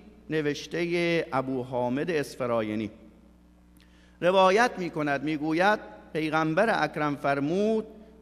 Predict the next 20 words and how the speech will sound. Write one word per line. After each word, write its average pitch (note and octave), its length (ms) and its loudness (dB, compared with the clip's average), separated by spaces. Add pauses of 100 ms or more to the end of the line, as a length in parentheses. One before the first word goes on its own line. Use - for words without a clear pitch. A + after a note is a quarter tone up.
(120)
«اول G#3 600 2
من D#3+ 360 0
یدخل D#3 640 -2
الجنة C3+ 1040 0 (400)
هی G3 280 0
فاطمه D#3+ 920 2
سلام A#2 500 -4
الله A#2 260 -6
علیها.» G2+ 460 -10 (200)
نخستین G#3+ 1080 -2 (200)
فردی G3 600 0
که A2+ 240 -4 (380)
وارد D#3 680 2
بهشت D#3 640 0
می‌شود C#3 600 2 (440)
حضرت C#3+ 420 -4
زهراست، B2+ 600 -2
یک C3 140 -4
زن D#3 300 -2
است. F#2+ 280 -8